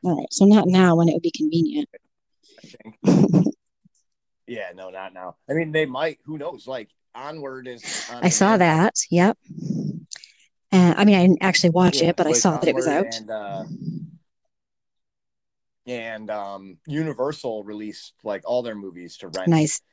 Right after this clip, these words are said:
Speaker 2: Uh,
Speaker 1: I
Speaker 2: they
Speaker 1: know. I
Speaker 2: rent
Speaker 1: was gonna
Speaker 2: to
Speaker 1: try to
Speaker 2: rent.
Speaker 1: watch Invisible Man.
Speaker 2: Yeah.
Speaker 1: That looked really good. I would like to see that.
Speaker 2: Yeah. I don't wanna spend
Speaker 1: I
Speaker 2: twenty
Speaker 1: know,
Speaker 2: bucks.
Speaker 1: it was expensive.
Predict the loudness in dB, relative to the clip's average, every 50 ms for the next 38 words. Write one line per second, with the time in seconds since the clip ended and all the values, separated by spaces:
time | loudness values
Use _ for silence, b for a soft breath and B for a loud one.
0 | _ _ _ _ _ _ _ -10 -4 -2 -2 -2 0 4 4 6 6 6 4 2
1 | 2 2 2 2 2 2 2 2 2 2 2 0 0 0 0 0 -2 -4 -4 -6
2 | -4 -2 -2 -2 -2 -4 -4 -4 -4 -4 -6 -6 -8 -12 -12 -12 -12 -20 _ _
3 | -20 -20 -20 -20 _ _ -20 -20 _ _ _ -20 -20 _ _ -18 -16 -16 -16 -18
4 | -20 -20 -20 -20 -20 _ _ _ _ _ _ _ _ _ _ _ _ _ _ _
5 | _ b b b b b b b b b _ _ -2 0 2 0 0 0 -2 -2
6 | 0 0 -2 -2 -6 -10 _ _ _ _ _ -12 -10 -10 -12 -14 _ _ _ _
7 | -2 0 0 0 -2 -2 -6 -8 -10 -6 0 4 6 6 6 6 4 4 0 -4
8 | -8 -4 2 4 4 6 6 6 4 4 2 2 4 4 4 2 0 -4 -6 -6